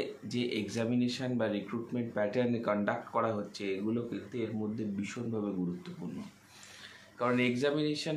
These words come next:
প্যাটার্ন কন্ডাক্ট করতে গেলে সেটা কিন্তু তুমি যদি খু-, তোমার স্ট্র্যাটেজি খুব ভালো না হয়, তাহলে কিন্তু যেহেতু ভ্যাকেন্সিস খুব বিশাল যে হয়, সেটা নয়। তো সেই জন্য খুব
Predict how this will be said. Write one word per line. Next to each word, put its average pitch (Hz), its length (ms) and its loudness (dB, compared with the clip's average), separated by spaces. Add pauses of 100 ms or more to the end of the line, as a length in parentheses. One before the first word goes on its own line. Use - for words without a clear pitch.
(140)
প্যাটার্ন 123 420 4 (180)
কন্ডাক্ট 120 580 0 (180)
করতে 143 500 0
গেলে 101 380 0 (560)
সেটা 127 400 0
কিন্তু 135 560 -2
তুমি 123 180 2 (120)
যদি 127 300 -2
খু-, - 160 -14
তোমার 127 340 0
স্ট্র্যাটেজি 127 640 0 (100)
খুব 110 200 -2
ভালো 107 340 2
না 135 160 4
হয়, 107 340 0
তাহলে 107 280 0
কিন্তু 107 400 -4 (640)
যেহেতু 113 240 -2 (160)
ভ্যাকেন্সিস 156 680 -2 (480)
খুব 156 200 -6 (200)
বিশাল 143 520 2
যে 139 140 0
হয়, 113 340 2
সেটা - 340 -2 (160)
নয়। 104 180 -2 (760)
তো 98 220 -2 (100)
সেই 135 260 0
জন্য 143 300 2 (600)
খুব 156 220 -6